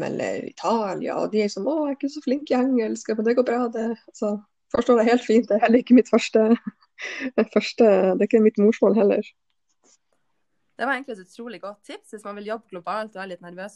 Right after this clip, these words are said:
Speaker 2: for språket, så må man egentlig bare <laughs> prate med noen som <laughs> også
Speaker 1: Ja.
Speaker 2: føler det samme, så. <laughs>
Speaker 1: Ja, og så er vi, altså, vi nordmenn, vi er jo generelt flinke i engelsk. Altså, vi, vi, vi klarer å gjøre oss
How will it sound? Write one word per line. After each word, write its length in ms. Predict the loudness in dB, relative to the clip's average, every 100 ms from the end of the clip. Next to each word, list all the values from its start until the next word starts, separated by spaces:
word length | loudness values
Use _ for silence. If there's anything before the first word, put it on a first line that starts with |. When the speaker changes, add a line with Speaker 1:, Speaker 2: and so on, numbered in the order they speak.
| -18
Speaker 2:
for 60 |
språket, 440 | -14 -12 -12 -12 -16
så 140 | -12
må 80 | -12
man 140 | -12
egentlig 240 | -14 -16 -8
bare 160 | -4 -4 -6 -8 -6
<laughs> 0 | -6 -12 -18 _
prate 240 | -4 -4 -6
med 60 | -12
noen 160 | -12 -10
som 240 | -8 -8 -8 -8
<laughs> 200 | -8 -10
også 240 | -10 -8 4
Speaker 1:
Ja. 140 | 4 4 _ -2
Speaker 2:
føler 240 | 0 2
det 80 | 0
samme, 300 | -2 -8 -8 -8 -8
så. 160 | -8 -8
<laughs> 800 | -12 -14 -12 -14 -16 -20 _ -20 _ -18 -4
Speaker 1:
Ja, 100 | -2
og 120 | -2 0
så 80 | -2 -2 -4
er 120 | -4 -2
vi, 100 | -2 0
altså, 180 | 0 2 4
vi 80 | 6
nordmenn, 440 | 6 4 2 0
vi 80 | 0
er 140 | 0 0
jo 80 | -6 _ -12
generelt 400 | -2 0 0 -2
flinke 400 | -2 -2 -2 -4
i 60 | -4
engelsk. 640 | -4 -8 -10 -12 -16 -20 -20 _ _ _
Altså, 220 | -6 -4 -2 -2
vi, 120 | -4 -4 -4
vi, 120 | -2 -2 -2
vi 80 | 0
klarer 340 | 2 4 4
å 80 | 4 4 2
gjøre 320 | 4 2 0
oss 220 | -6 -12